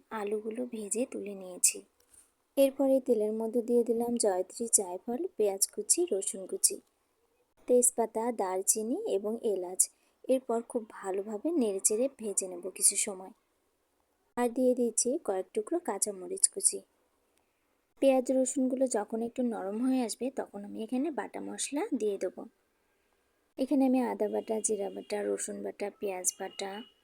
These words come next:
জিরা গুঁড়ো, ধনিয়ার গুঁড়ো, মরিচের গুঁড়ো, হলুদ, পরিমাণ মতো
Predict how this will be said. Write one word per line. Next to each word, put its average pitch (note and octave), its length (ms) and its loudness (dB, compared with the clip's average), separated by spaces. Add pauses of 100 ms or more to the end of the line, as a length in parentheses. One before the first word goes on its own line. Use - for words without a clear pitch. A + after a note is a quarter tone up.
জিরা A#3 400 0
গুঁড়ো, G#3+ 180 -2 (120)
ধনিয়ার G#3 460 -6
গুঁড়ো, G3+ 180 -4 (120)
মরিচের G3+ 480 -2
গুঁড়ো, G3+ 240 -2 (100)
হলুদ, A3 420 0
পরিমাণ A3 380 -4
মতো - 200 -8